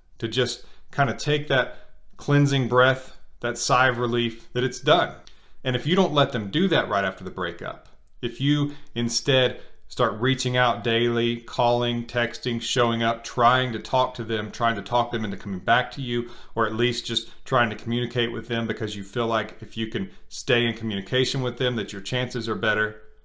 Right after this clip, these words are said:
it's not. But most of the time people feel that way.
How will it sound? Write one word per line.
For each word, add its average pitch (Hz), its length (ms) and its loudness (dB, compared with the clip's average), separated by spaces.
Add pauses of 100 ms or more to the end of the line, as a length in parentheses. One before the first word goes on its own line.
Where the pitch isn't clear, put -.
(380)
it's - 200 -12
not. 107 360 2 (1000)
But - 320 0 (220)
most 117 320 2
of - 60 -6
the 120 140 -2
time 110 240 4
people 101 320 -2
feel 127 400 0
that 123 280 2
way. 127 340 2